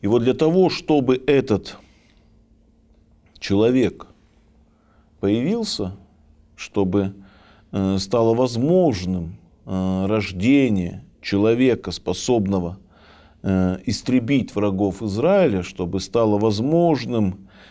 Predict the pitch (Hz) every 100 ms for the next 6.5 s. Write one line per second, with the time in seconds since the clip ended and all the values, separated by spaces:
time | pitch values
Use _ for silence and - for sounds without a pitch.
0 | _ - 110 123 127 156 143 131 - 135
1 | 135 139 151 123 101 110 101 127 107 101
2 | 123 131 135 - 95 87 98 95 110 101
3 | 104 87 82 165 202 175 107 80 95 117
4 | 113 104 98 95 131 151 170 190 185 -
5 | - _ _ _ - 123 113 123 147 156
6 | 160 165 175 - -